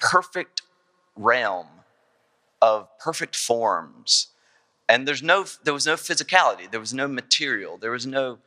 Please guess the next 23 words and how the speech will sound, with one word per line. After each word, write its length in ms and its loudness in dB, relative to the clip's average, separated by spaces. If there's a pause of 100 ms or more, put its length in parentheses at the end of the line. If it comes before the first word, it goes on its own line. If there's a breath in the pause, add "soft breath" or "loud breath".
(240)
nothing 280 -2
that 160 -4
you 60 -6
could 180 -4
touch 360 0
and 120 -10
real, 400 0 (400)
uh, 140 6
feel 240 -4
real, 260 0
but 260 0
it, 200 -8
it, 140 -2 (100)
it 60 0
was 100 -6
perfect. 460 0 (800)
It 140 -4
was, 360 -2
it 60 -4
was 360 -4
even 240 -6
morally 640 -2
perfect. 540 -12